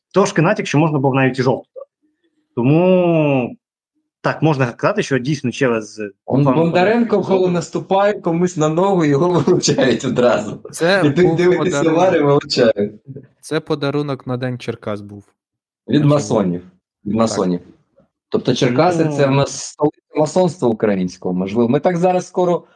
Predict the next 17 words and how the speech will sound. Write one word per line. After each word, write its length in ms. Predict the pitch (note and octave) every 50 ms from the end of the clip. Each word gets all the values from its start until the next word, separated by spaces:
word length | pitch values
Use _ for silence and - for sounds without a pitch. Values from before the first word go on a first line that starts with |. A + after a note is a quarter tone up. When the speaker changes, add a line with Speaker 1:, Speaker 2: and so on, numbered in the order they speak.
| _ _ - -
Speaker 2:
і 300 | - C3 D3 D3+ D#3+ D#3+
десь 280 | D3 D#3+ D#3 C#3+ -
в 140 | C#3 C3+ -
турі 220 | - F3 E3+ E3+ D3+
десятому 540 | C#3+ D3+ - - E3 E3+ E3 - E3 D3+
зрозуміємо, 680 | D3 C#3 D3+ D#3 C#3+ D#3 D3+ D#3+ D#3+ E3 E3+ E3 D#3+ D3+
типу 320 | C#3+ - E3 C#3+ - D#3+ D#3
ж, 140 | D3 - - - - - -
а 80 | C#3 C3
хто 180 | - - F3+
все 220 | E3 C#3 - - C#3
це 100 | C#3+ C#3
Speaker 1:
Ну, 40 | D3+
Speaker 2:
замовив, 240 | D3 D3 D#3 E3 F#3+
Speaker 1:
Михайло, 300 | A3 A3 G3 D3 A#2+ A#2
Speaker 2:
масонство? 640 | A2 A#2 C3 B2+ - - C3+ B2+ B2 - - B2 G#2 -
Speaker 1:
Михайло, 540 | C3 C3+ - D#3+ D3 C3 A#2 A2+ G#2+ G#2+